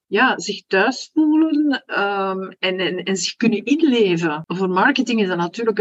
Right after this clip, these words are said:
een, een prachtig, een prachtig iets, want ja, die, die kandidaat, eh, studenten, die gaan onmiddellijk op, eh, op een offerte springen of die, die gaan, eh, die gaan ervoor zorgen dat ze daar een kot kunnen bemachtigen.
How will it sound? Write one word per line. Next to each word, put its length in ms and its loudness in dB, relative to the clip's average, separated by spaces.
een, 200 -6
een 160 -4
prachtig, 600 -4
een 180 -4
prachtig 380 -4
iets, 300 -2
want 200 -2
ja, 160 2
die, 260 -2
die 160 -4
kandidaat, 880 0
eh, 280 -2
studenten, 800 2
die 120 0
gaan 200 -2
onmiddellijk 540 -2
op, 280 -2
eh, 400 2
op 200 -6
een 160 0
offerte 460 -2
springen 480 2
of 160 2
die, 260 2
die 160 -2
gaan, 340 -2
eh, 260 -2
die 100 0
gaan 200 -2
ervoor 220 -6
zorgen 340 0
dat 140 0
ze 120 -2
daar 540 -2
een 160 2
kot 220 0
kunnen 240 0
bemachtigen. 720 -2